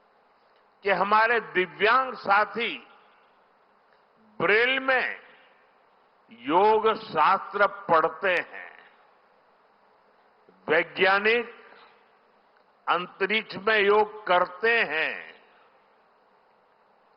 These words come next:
गांव-गांव में युवा साथी योग ओलंपियाड में भाग लेते हैं। यहां सामने देखिए,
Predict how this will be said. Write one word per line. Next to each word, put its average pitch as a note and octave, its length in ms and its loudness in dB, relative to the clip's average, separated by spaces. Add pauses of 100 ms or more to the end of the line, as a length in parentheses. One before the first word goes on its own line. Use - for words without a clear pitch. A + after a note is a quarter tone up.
(1000)
गांव-गांव F3 1000 2
में F#3+ 180 2 (120)
युवा F3+ 300 2
साथी G3+ 840 -4 (1600)
योग G3+ 760 2 (220)
ओलंपियाड G3 800 2
में A3+ 180 2
भाग A3 520 2
लेते A#3+ 460 0
हैं। F3 320 -14 (1700)
यहां D3 240 2
सामने G3+ 600 0
देखिए, A3 580 0